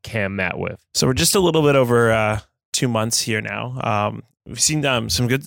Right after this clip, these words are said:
Speaker 2: good sales of it and some, uh, good general interest. A lot of customers picking you up and, you know, asking questions about it, which is fantastic 'cause we always start that conversation with it.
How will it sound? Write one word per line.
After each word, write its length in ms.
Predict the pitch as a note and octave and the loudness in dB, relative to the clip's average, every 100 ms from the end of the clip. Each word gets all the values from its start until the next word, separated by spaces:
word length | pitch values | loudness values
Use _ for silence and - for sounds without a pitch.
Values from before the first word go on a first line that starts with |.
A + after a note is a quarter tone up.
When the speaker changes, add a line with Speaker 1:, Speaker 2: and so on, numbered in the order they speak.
| - B2 | -10 -6
Speaker 2:
good 180 | A#2+ - | -2 0
sales 360 | A#2 A#2 A2+ | 0 0 -2
of 100 | G#2+ | -2
it 200 | A#2+ D3 | -2 -2
and 200 | A#2 G#2+ | -4 -4
some, 220 | A#2 A2+ | -2 -2
uh, 100 | A2+ G#2+ | -4 -2
good 140 | A2+ | -2
general 280 | G#2+ A2+ A2 | 0 0 0
interest. 340 | G#2+ G2+ C3+ B2 | -2 -2 -2 0
A 40 | |
lot 160 | A2 G#2+ | 0 0
of 80 | |
customers 320 | A#2 A2 A2+ - | 0 -2 -2 -2
picking 300 | A2+ - A2 | -2 -2 -4
you 100 | G#2+ | -4
up 160 | G#2+ | -2
and, 280 | G#2 G#2 A2 | -6 -6 -6
you 80 | G#2+ | -4
know, 140 | G#2+ | -2
asking 380 | G#2+ A#2 - A2+ | -2 -4 -6 -10
questions 360 | G#2+ G#2 A#2 G#2 | -6 -4 -4 -6
about 220 | G2 G#2+ | -4 -4
it, 100 | A#2 | -4
which 200 | G#2 - | -6 -8
is 100 | - | -8
fantastic 600 | G#2+ G#2+ A2+ G#2+ - C#3+ - - _ _ | -8 -8 -6 -6 -8 -10 -14 -20 _ _
'cause 120 | A2+ G2+ | -10 -8
we 60 | |
always 180 | G2+ F#2+ | -6 -8
start 220 | - G#2 | -10 -10
that 140 | A2 - | -10 -12
conversation 640 | A2 G2+ G2 G2+ G2 G#2 | -14 -10 -10 -8 -10 -10
with 200 | G2+ - | -14 -14
it. 120 | - | -16